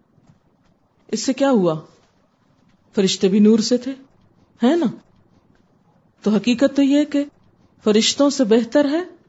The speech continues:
انسان بننا۔ تو بات یہ ہے کہ اس میں کیا کمال کی بات ہے کہ ہم اس پہ بحث کریں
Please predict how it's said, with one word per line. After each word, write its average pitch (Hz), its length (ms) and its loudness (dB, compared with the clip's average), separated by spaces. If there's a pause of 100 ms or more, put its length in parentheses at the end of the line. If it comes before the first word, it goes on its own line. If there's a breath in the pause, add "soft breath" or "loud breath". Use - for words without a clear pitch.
(500)
انسان 185 520 2
بننا۔ 151 460 -6 (920)
تو 262 60 -2
بات 277 280 0
یہ 294 180 2
ہے 294 100 -2
کہ 247 360 -2 (1300)
اس 262 220 -6
میں 277 220 -2
کیا 269 380 -4 (100)
کمال 240 580 0
کی 226 180 -4
بات 170 400 -4
ہے 160 140 -8 (520)
کہ 226 100 -4
ہم 220 160 2
اس 233 220 0
پہ 233 60 -2
بحث 180 420 -2
کریں 170 300 -6